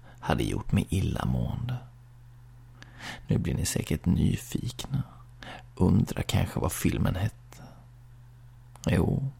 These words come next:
den hette Min semester nittonhundrasjuttiotvå, Mallorca.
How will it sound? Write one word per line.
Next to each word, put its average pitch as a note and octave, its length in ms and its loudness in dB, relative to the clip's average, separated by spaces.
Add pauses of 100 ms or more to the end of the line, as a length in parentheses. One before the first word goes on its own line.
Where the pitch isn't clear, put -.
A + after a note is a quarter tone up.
(480)
den F#2 160 6
hette F2+ 680 2 (640)
Min F#2+ 520 2
semester - 1200 0 (420)
nittonhundrasjuttiotvå, - 1600 0 (840)
Mallorca. - 840 -2